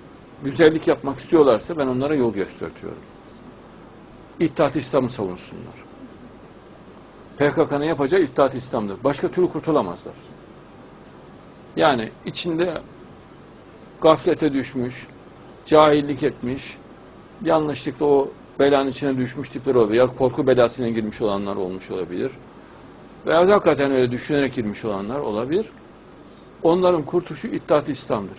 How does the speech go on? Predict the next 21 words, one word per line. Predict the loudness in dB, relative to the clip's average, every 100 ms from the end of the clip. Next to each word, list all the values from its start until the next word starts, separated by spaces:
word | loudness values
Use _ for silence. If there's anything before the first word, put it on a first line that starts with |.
| -4
Hepsi | -4 -2 -2
İttihat-ı | 0 0 0
İslam'a | -2 -2 0
girsinler | -4 -6 -8 -4
ve | -2
desteklesinler. | -2 -2 -6 -6 -10 -12 -16 -18 -20 -20 -20 -20 -20 -20 -20 -20 -20 -20 -20 -18 0
Eğer | 6 8 8 2 -16 -20 -20 -20 -20 -20 -20 -20 -20 -20 -20 -20 -20 -20 -20 -20 -20 -20 -20 0 8
İran'daki | 8 8 4 2 -2
Kürt | -6 -6
kardeşlerimizi | 0 2 2 0 0 0 -2 -4 -6 -8 -8
korumak | -4 -2 -4
istiyorlarsa, | -6 2 4 4 2 -4 -12 -16 -20 2
Irak'takileri | 6 6 4 0 0 0
korumak | 0 -2 -4
istiyorsa, | -6 -6 -6
Suriye | -6 2 4 6 4 0 -20 -20 -20 -20 -4
korumak | -2 0
istiyorsa, | -4 -4
Türkiye'deki | -4 2 4 4 0
korumak | -2 -2 -2
istiyorlarsa, | 0 0 0 -6